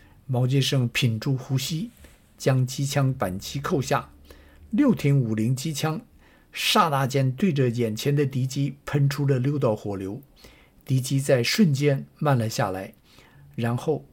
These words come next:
就像电影中的慢动作一样，敌机开始冒出黑烟。接下来左翼就被打掉了，整架飞机就开始向左滚转。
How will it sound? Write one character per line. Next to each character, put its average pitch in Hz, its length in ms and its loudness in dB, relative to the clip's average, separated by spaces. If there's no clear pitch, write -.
就 160 160 -4
像 139 240 0
电 220 240 2
影 117 180 0
中 139 200 -2
的 135 160 2
慢 180 260 0
动 139 180 2
作 117 200 0
一 107 140 -4
样， 127 220 -2
敌 127 120 -4
机 123 220 -2
开 131 180 0
始 120 160 -2
冒 127 220 0
出 127 160 -4
黑 123 200 -2
烟。 127 280 -2
接 147 160 2
下 147 160 2
来 113 240 -2
左 120 240 0
翼 185 280 -2
就 147 120 -2
被 127 200 0
打 110 180 -4
掉 139 200 4
了， 110 200 -2
整 127 180 0
架 143 160 4
飞 143 180 0
机 151 260 -6
就 143 140 -4
开 139 160 0
始 123 200 -2
向 151 260 2
左 104 220 -4
滚 110 220 -4
转。 117 220 -4